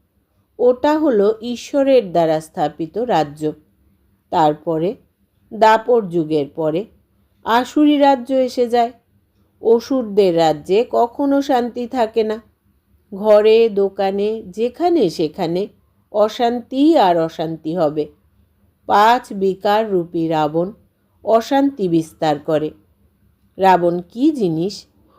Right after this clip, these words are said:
সে কথা কোনো বিদ্বান পণ্ডিত ইত্যাদি কেউ জানে না। তারা বুঝতে পারে না যে আমরা প্রতি বছর রাবণ দহন কেন করি। সত্যযুগ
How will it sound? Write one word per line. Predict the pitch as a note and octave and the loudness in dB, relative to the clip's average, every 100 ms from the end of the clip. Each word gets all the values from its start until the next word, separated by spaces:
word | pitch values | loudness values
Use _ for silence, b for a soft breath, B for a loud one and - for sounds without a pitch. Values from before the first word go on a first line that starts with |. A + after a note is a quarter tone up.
| _ | _
সে | - C4+ C#4 | -2 0 2
কথা | C#4+ C#4 B3+ F#3+ | 2 0 0 0
কোনো | A3 C4 B3+ B3+ | 0 -2 -2 -2
বিদ্বান | A#3+ B3 G#3+ B3 B3+ B3+ | -2 -6 -2 -2 -2 0
পণ্ডিত | A#3 G#3 G#3+ A#3+ - | 0 0 -2 -4 -4
ইত্যাদি | G3 F#3 F3+ E3 F#3 | -6 -4 -4 -2 -2
কেউ | A3+ B3+ C4 C4 | -4 -2 0 2
জানে | B3+ A#3+ A#3 | 2 2 -2
না। | A3+ A#3 _ _ _ _ _ - | -4 -10 _ _ _ _ _ -2
তারা | F#3 F#3+ F3+ | 2 4 4
বুঝতে | F#3 F#3+ - C#4 | 0 -4 -6 -6
পারে | C#4+ C4+ F#3+ E3 | 0 2 2 0
না | E3+ G#3 _ _ _ _ | -4 -8 _ _ _ _
যে | A3+ A#3+ | 2 4
আমরা | B3 B3 B3+ | 4 2 0
প্রতি | B3 B3+ B3+ C#4+ C#4 | 2 -2 -2 -2 0
বছর | G3+ F#3+ G3 C4 G3 G#3 | 2 0 -2 0 0 2
রাবণ | G#3+ G#3 A3+ A3 G#3 | 2 2 2 0 -2
দহন | G#3 A3 G#3+ | -2 -2 -6
কেন | G#3 F#3+ G3 A3 | -4 -2 -2 -4
করি। | A#3 A#3 A3 A3 _ _ _ _ _ _ _ | -2 -2 -2 -10 _ _ _ _ _ _ _
সত্যযুগ | _ B3+ B3 B3 - C4+ B3 C#4 D4+ | _ 4 4 2 -2 -2 0 -2 -2